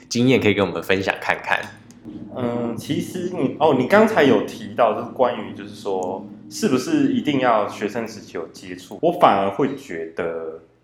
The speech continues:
Speaker 2: 其实没有太大的关系，因为就我的例子来讲好了，我是做设计嘛，那其实，其实我的高中不是设计耶，虽然是跟设计相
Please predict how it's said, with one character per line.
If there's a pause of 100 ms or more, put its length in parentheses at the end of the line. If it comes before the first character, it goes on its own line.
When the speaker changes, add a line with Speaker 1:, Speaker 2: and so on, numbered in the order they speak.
Speaker 2:
其
实
没
有
太
大
的
关 (100)
系，
因
为 (240)
就
我
的
例
子
来
讲
好
了，
我
是
做
设
计
嘛，
那
其
实， (500)
其
实
我
的
高
中 (200)
不
是
设
计
耶， (320)
虽
然
是
跟
设
计
相